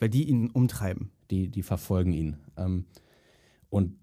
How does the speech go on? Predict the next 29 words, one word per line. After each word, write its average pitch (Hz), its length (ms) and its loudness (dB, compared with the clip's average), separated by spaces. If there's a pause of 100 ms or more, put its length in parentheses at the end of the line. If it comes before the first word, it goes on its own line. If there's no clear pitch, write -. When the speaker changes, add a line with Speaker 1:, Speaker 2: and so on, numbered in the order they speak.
(320)
Speaker 2:
der 82 100 0
Vogelmann, 127 720 6
der 98 100 2
Vogelmann 107 400 4
ist 101 140 0
der 90 80 0
gefährlichste. 117 720 2 (280)
Der 95 120 2
ungefährlichste 113 720 2
ist - 340 -4 (160)
ein 92 240 -4
Kerl, 107 300 4
den 101 140 4
er 92 100 2
einfach 98 320 0
nur 98 240 4
als 92 240 -4
den 92 160 2
kleinen 101 400 4
Mann, 107 320 2
wahrscheinlich 104 480 2
ist 98 120 -6
er 95 80 0
schwul, 107 380 0
ich 92 140 -4
weiß 98 220 0
es 123 120 -6
nicht, 139 260 0 (160)
benennt. 139 480 4